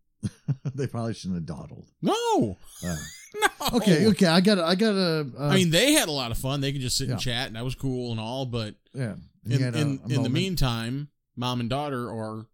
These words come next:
Speaker 2: you know, close to getting
Speaker 1: I have,
Speaker 2: axe
Speaker 1: I have a,
Speaker 2: murdered.
Speaker 1: I have a devil's advocate response.
Speaker 2: Yeah, shoot.
Speaker 1: Okay. So, uh,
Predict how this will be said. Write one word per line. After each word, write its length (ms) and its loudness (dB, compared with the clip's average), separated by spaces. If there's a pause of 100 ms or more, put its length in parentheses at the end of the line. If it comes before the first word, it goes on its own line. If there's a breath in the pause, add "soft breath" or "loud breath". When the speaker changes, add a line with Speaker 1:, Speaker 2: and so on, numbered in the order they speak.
(400)
Speaker 2:
you 100 -10
know, 220 -10
close 260 -6
to 80 -6
getting 380 -6 (1700 loud breath)
Speaker 1:
I 60 -2
have, 120 6
Speaker 2:
axe 120 6
Speaker 1:
I 80 6
have 140 8
a, 60 8
Speaker 2:
murdered. 300 4
Speaker 1:
I 80 6
have 100 6
a 60 8
devil's 380 4
advocate 560 -2 (280)
response. 720 -6
Speaker 2:
Yeah, 280 -4 (100)
shoot. 240 0
Speaker 1:
Okay. 160 -2 (380 soft breath)
So, 760 2
uh, 540 0